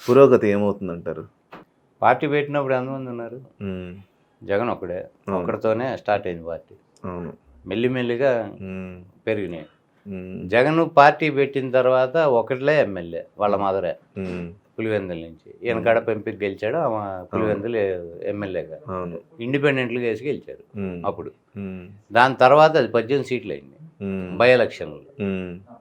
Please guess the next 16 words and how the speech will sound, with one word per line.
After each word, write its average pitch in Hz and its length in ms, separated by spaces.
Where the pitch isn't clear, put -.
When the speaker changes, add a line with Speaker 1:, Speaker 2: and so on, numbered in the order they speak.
Speaker 2:
పద్నాలుగులో 156 560
అరవై 135 220
ఏడు 131 140
సీట్లు 107 300
అయింది. - 360
Speaker 1:
మ్మ్. 90 340
Speaker 2:
మళ్ళీ 143 200
పంతొమ్మిది 165 360
వచ్చాడు, 151 280
నూట 127 220
యాభై 95 220
ఒకటి 85 180
అయింది. 73 160
ఇప్పుడు 151 180
పదకొండు 117 480
అయినాయి. 76 220